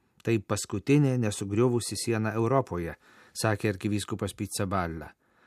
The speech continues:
Tai atvira žaizda senojo žemyno širdyje,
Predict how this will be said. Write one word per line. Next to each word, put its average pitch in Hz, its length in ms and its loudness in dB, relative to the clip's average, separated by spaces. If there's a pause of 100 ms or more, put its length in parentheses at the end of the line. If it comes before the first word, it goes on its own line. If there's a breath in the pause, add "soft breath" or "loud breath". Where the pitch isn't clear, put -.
(260 soft breath)
Tai 117 220 4
atvira 120 400 4
žaizda 113 460 4
senojo 113 500 2
žemyno 110 480 0
širdyje, 117 560 -2